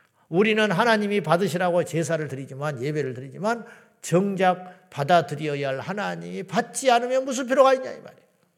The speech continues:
예? 우리는 부모를 잘 모신다고 나름대로 효도를 하지만 처음에는 각오를 가지고 모시기 시작했지. 시간이 흐르니까 귀찮고 시간이 흐르니까는 너무 익숙해지고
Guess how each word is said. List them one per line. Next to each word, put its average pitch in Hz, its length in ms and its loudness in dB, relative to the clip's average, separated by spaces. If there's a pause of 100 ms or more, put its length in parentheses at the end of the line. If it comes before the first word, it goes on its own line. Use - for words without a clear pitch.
(260)
예? 143 120 -18 (380)
우리는 220 320 2
부모를 202 460 2
잘 170 240 -2
모신다고 175 680 -2
나름대로 160 540 -6
효도를 165 380 -6
하지만 185 440 -8 (400)
처음에는 226 960 4
각오를 190 540 4
가지고 147 340 -4
모시기 139 380 -2
시작했지. 131 580 -10 (360)
시간이 233 460 6
흐르니까 208 460 0
귀찮고 196 600 -2
시간이 208 420 0
흐르니까는 175 640 -6
너무 165 220 -2
익숙해지고 180 840 0